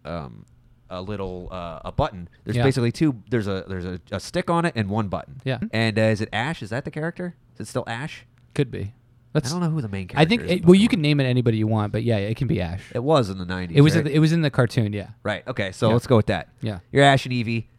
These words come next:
Speaker 1: First thing I came up on, uh, was I, I go into this little creek in this big open world
Speaker 2: Mm-hmm.
Speaker 1: where you're walking around,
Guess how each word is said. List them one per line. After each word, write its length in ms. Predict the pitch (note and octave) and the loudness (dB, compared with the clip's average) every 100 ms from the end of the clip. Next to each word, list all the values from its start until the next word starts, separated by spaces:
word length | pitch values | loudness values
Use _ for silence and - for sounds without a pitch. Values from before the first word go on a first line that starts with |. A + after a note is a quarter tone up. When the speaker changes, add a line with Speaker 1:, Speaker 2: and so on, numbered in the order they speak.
| _ _ - | _ _ -6
Speaker 1:
First 240 | D#3+ D#3 | -2 0
thing 180 | E3+ D#3 | 0 2
I 120 | D3+ C#3+ | 2 0
came 260 | D#3+ C#3+ | 0 4
up 160 | C3+ - | 4 4
on, 440 | A#2 A2+ A2+ A2 - _ _ - | 4 4 2 0 -4 _ _ -4
uh, 380 | G#2 G2 F#2+ - | 0 0 -2 -6
was 840 | G#2 G2 G#2+ G#2 G2+ G2 F#2 - - | -8 -2 0 0 -2 -4 -10 -16 -8
I, 200 | G#2 G#2+ | -4 -2
I 100 | A2+ | 0
go 220 | G#2 A#2+ A#2+ | 4 6 6
into 140 | G#2+ | 2
this 200 | A2+ - | -4 -4
little 520 | A#2 A2+ G#2+ G2+ G#2 - | -4 -4 -6 -8 -10 -12
creek 300 | A#2+ A#2+ G#2+ | -10 -10 -8
in 60 | |
this 200 | G2 - | -8 -8
big 240 | - A#2+ G2 | -6 -6 -2
open 320 | A#2 - G#2+ | -4 -4 -8
world 360 | G2+ G#2+ A2 G#2+ | -6 -2 -2 0
Speaker 2:
Mm-hmm. 180 | C#3 D3+ | 0 2
Speaker 1:
where 80 | |
you're 100 | G#2 G2+ | 0 -2
walking 320 | A2 A2+ A#2 | -4 -6 -8
around, 360 | G2+ G2+ G#2 | -6 -4 -4